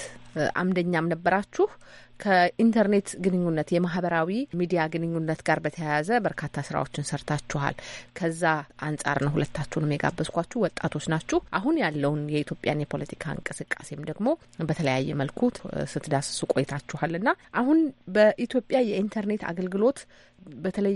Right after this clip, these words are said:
የስልክ የኢንተርኔት አገልግሎት እንደሌለ ከእናንተ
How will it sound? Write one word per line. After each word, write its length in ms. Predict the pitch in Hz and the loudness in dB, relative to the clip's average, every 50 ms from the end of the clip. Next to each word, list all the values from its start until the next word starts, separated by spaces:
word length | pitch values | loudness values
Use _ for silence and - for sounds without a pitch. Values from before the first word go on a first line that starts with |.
| 180 170 | 2 2
የስልክ 440 | 185 190 - - - 214 190 - - | 2 2 2 2 0 -2 -2 -4 -4
የኢንተርኔት 560 | - 180 160 151 175 - - 165 - - 160 165 | -4 -2 0 0 0 -2 -4 -6 -4 -6 -6 -4
አገልግሎት 520 | 156 160 175 175 180 175 196 220 254 - - - | -4 -4 -4 -4 -4 0 2 2 2 2 0 -4
እንደሌለ 560 | - 190 196 196 185 220 214 190 175 175 175 190 277 370 - _ - - | -2 0 0 2 2 2 2 0 0 -2 0 0 0 0 0 _ -18 -12
ከእናንተ 420 | - - 156 151 156 147 - - | -6 -4 -4 -2 -4 -4 -4 -6